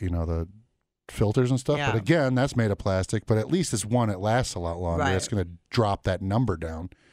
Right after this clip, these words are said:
Speaker 1: 'Cause at this point, we're at dropping numbers. We're not at just getting rid of. There's no
Speaker 2: No,
Speaker 1: way.
Speaker 2: you can't.
Speaker 1: Unless, 'cause what do they say? Every time you recycle, like, a majority of that just ends up in a landfill anyway.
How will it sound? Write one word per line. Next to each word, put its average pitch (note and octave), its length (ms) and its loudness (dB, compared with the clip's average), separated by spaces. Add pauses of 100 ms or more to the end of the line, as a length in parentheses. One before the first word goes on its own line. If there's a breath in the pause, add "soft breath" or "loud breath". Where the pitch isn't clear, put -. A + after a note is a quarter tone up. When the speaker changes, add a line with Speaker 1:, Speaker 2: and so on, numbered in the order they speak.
(340 soft breath)
Speaker 1:
'Cause A#2 100 -2
at - 80 -2
this F#3+ 180 4
point, C3 340 0
we're A#2 160 2
at G#2 140 -2
dropping G#2 420 0
numbers. E2+ 360 -2
We're F#2+ 80 -6
not G2+ 180 2
at F#2 240 -6
just F#2 300 -4
getting F2+ 260 0
rid F2 160 0
of. E2 140 -6
There's E2+ 120 -2
no - 120 2
Speaker 2:
No, B2+ 340 2
Speaker 1:
way. - 40 -20 (180)
Speaker 2:
you C#3+ 100 -12
can't. E3+ 320 -10 (420)
Speaker 1:
Unless, A2+ 340 2
'cause G2+ 260 0 (540 soft breath)
what G3 100 4
do F3 60 2
they A2+ 100 0
say? A#2 200 2
Every A#2 240 2
time C#3 220 2
you A2+ 80 2
recycle, G#2 580 0
like, F2 320 -4
a G#2+ 80 -2
majority G2+ 520 2
of F2 60 -4
that F#2 180 -2
just F2 120 -4
ends F#2+ 140 -2
up F#2+ 100 0
in G2 60 2
a F#2 60 2
landfill F#2+ 500 0
anyway. D#2+ 320 -2